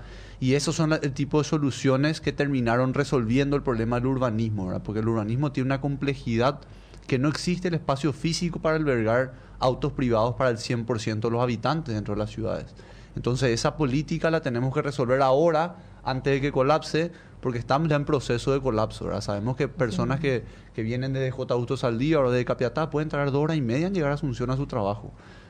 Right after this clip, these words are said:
Speaker 1: ¿verdad? Si salen en el horario incorrecto. Y por eso terminan desplazándose a las cinco de la mañana, a las cuatro de la mañana. Tenemos que resolver este problema porque no es sostenible seguir en la misma trayectoria en la que hoy estamos.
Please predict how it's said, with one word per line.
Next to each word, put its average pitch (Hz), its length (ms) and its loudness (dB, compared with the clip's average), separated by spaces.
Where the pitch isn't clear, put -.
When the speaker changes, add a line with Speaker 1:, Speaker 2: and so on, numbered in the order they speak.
Speaker 1:
¿verdad? 113 160 0
Si 120 120 0
salen 120 260 0
en 127 80 2
el 127 40 2
horario 117 300 2
incorrecto. 107 480 -2
Y 104 40 0
por 120 160 0
eso 131 160 -2
terminan 135 360 -2
desplazándose 123 580 -2
a 117 60 2
las 117 160 0
cinco 123 320 0
de 117 60 2
la 117 60 -2
mañana, 131 480 0
a - 20 0
las 110 120 -2
cuatro 113 300 -2
de - 20 0
la 117 60 0
mañana. 127 520 2
Tenemos 147 260 -2
que 180 60 -2
resolver 160 300 0
este 156 160 0
problema 139 400 0
porque 147 380 0
no 127 140 2
es 131 100 2
sostenible 135 560 2
seguir 123 340 0
en 131 80 2
la 127 80 2
misma 123 360 0
trayectoria 117 540 -2
en 104 60 -2
la 131 100 -2
que 110 60 -2
hoy 104 120 2
estamos. 110 400 0